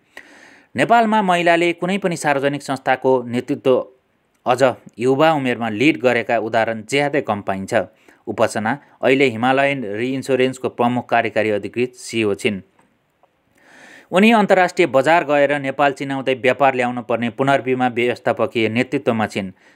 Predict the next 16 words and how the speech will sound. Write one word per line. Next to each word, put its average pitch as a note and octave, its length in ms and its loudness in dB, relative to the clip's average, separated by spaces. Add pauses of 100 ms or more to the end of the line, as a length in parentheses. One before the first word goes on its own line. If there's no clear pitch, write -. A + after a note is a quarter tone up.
(120)
शिक्षित E3 400 0
परिवारमा C3+ 560 2
नै C#3+ 120 -4
हुर्के A2 320 -4
पनि A#2+ 440 -4
युवा C3+ 440 2 (180)
अवस्थामै B2+ 640 -2
यति B2 200 -6
ठुलो D3 300 0
सफलता A2+ 460 0
हासिल G#2 280 -8
गर्ने A2 320 0 (540)
महिलामा C3+ 580 2 (160)
उनी B2 200 -4
दरिएकी A2+ 560 2
छिन्। G2+ 240 -6